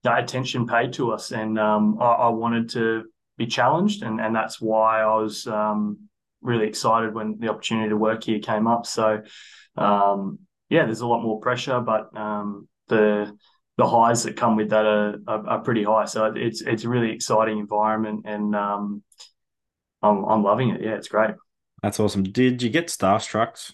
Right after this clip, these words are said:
Speaker 2: wh-, when you first came there? Like, "Wow, that's that player, that's that player." Like, and then there's Kevin Walters. Like,
Speaker 1: <laughs>
Speaker 2: yeah, did you, did you get starstruck when you first got there?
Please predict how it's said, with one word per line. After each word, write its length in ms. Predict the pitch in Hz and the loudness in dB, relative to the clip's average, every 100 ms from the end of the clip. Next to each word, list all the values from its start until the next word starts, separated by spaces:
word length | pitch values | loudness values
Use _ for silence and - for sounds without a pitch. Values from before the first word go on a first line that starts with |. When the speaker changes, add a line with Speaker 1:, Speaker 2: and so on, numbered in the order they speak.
| _ | _
Speaker 2:
wh-, 200 | 101 101 | -8 -2
when 140 | 101 | 0
you 60 | 98 | 0
first 340 | - 98 104 | 0 0 0
came 220 | - 107 120 | -2 -4 -2
there? 120 | 117 | -2
Like, 220 | 90 85 | -4 -6
"Wow, 200 | 90 85 | -6 -4
that's 480 | 95 87 - - - _ | -4 -6 -8 -12 -12 _
that 180 | 98 - | -6 -4
player, 360 | - 95 98 95 | -2 2 4 2
that's 260 | 95 - | 0 -2
that 220 | - 95 | -4 -4
player." 320 | - 101 101 98 | -2 0 0 0
Like, 260 | 87 87 - - | -2 -4 -10 -6
and 140 | 95 | -2
then 160 | 95 92 | 0 0
there's 160 | 85 | -4
Kevin 300 | - 104 92 | -2 -2 0
Walters. 460 | 85 98 98 104 95 | 0 0 -2 -4 -6
Like, 200 | 90 - _ - - | -6 -10 _ -6 -6
Speaker 1:
<laughs> 260 | - - | -6 -10
Speaker 2:
yeah, 220 | - 107 | 0 0
did 240 | 85 104 104 | 2 0 -2
you, 80 | 104 | -4
did 160 | 104 | -6
you 60 | 117 | -2
get 140 | 143 | -2
starstruck 480 | - 95 104 - - | 0 -2 0 -4 -6
when 100 | 92 | -6
you 60 | 90 | -6
first 260 | 92 90 | -6 -6
got 100 | - | -6
there? 180 | 123 | -8